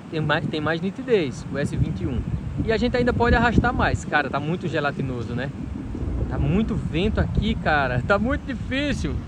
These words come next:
Vamos lá, vou aproximar mais. Vamos lá, vamos lá até onde? Vinte vezes, ó. O máximo que eu consegui aqui, vinte vezes durante a gravação.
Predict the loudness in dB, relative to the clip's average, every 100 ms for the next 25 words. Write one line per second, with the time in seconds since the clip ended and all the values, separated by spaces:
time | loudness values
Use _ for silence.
0 | -2 0 0 -2 -4 -4 -4 -2 -4 -2
1 | -2 -2 -2 -4 -6 -6 -4 -2 -2 -2
2 | -2 -4 -2 -2 -2 -2 -2 -2 0 0
3 | 0 -2 -2 2 4 4 2 0 0 2
4 | 0 0 -2 -2 0 2 2 2 0 0
5 | 0 -2 -2 -2 -2 -2 -2 -2 0 -2
6 | -2 -2 -4 -2 -4 -2 2 2 2 2
7 | 2 2 0 0 0 0 -2 -4 -4 -4
8 | -2 -2 -2 -4 -4 -6 -6